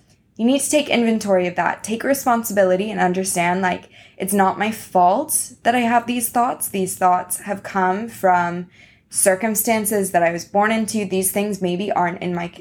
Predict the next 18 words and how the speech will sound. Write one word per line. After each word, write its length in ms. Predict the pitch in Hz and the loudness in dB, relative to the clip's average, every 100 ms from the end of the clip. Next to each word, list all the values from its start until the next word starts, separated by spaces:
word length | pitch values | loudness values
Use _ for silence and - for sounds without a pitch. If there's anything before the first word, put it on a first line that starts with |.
| - - | -20 -8
weren't 400 | 185 202 214 - | 2 2 2 -2
in 160 | 185 180 | -2 -2
my 140 | 170 | -4
control, 640 | 170 165 - 160 160 185 - _ _ | -8 -10 -4 -2 -2 -4 -10 _ _
but 160 | 214 208 | 0 4
now 200 | 208 233 | 4 4
they 160 | 247 175 | 4 4
are, 320 | 170 165 - | 4 2 -2
because 380 | 190 208 196 175 | -6 -2 0 4
now 300 | 185 180 214 | 4 4 2
you 160 | 226 | -2
are 100 | 214 | -2
given 260 | 190 185 185 | 0 0 -2
the 80 | 180 | -4
tools 580 | - 175 175 226 233 - - - _ | -6 -4 -4 -4 -6 -14 -20 -20 _
and 120 | 202 196 | -2 0
you 80 | |
understand 720 | 185 196 196 185 175 190 247 | 0 -2 -2 0 0 0 -4